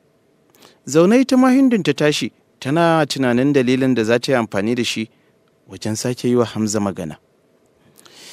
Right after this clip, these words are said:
Miƙewa ta yi tana shiga banɗaki, ganin lokaci ya ƙure. Ya sa ta yi alwala ta fito tana gabatar da sallah.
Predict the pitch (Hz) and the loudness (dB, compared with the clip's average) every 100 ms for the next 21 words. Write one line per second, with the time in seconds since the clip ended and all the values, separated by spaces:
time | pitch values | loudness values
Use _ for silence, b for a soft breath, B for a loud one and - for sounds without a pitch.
0 | B B 185 269 320 277 196 196 - 208 | B B 4 4 6 6 6 4 4 4
1 | 208 202 214 208 - 113 131 139 135 107 | 2 2 2 2 2 2 2 2 0 0
2 | 113 - 87 _ - 110 135 147 160 151 | -2 -4 -14 _ -8 -2 0 0 -2 -4
3 | - 113 147 175 160 - _ _ _ _ | -2 0 0 0 -2 -6 _ _ _ _
4 | _ _ _ _ _ 92 - 92 - 117 | _ _ _ _ _ -12 -8 -8 -4 -2
5 | 120 117 110 110 123 131 - 131 139 131 | 2 2 2 2 -2 -6 -4 -2 0 0
6 | 117 117 117 127 123 - 104 101 | 0 0 0 0 -4 -4 -2 -2